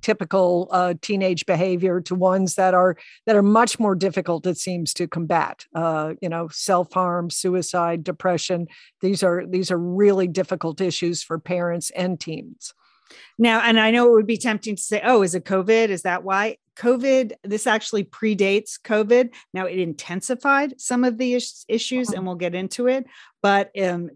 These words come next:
Speaker 2: these issues, the mental health crisis, definitely predated by covid. It spans racial groups and ethnic groups.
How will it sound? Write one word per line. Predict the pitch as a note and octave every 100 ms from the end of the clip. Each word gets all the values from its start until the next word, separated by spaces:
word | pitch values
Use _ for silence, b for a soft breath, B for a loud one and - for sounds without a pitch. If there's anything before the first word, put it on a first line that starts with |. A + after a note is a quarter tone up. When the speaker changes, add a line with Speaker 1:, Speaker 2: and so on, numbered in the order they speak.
| E3
Speaker 2:
these | F#3+ F#3+ G#3+
issues, | F#3+ G#3 F#3+ E3+
the |
mental | F#3 F#3 G3+
health | G3 F#3
crisis, | F#3 E3+ E3+ -
definitely | - E3+ G#3 G#3+
predated | - A3+ G#3 G3+ G3+
by | G#3 G3+
covid. | F#3+ F#3+ F3+ F3+ E3+
It | - E3
spans | - E3+ D#3+ D3 C#3+ -
racial | F3 G3 G#3+
groups | F#3+ G3 F#3+ -
and | D3
ethnic | F3 F3+ G3+ F#3
groups. | G3+ G3 F#3+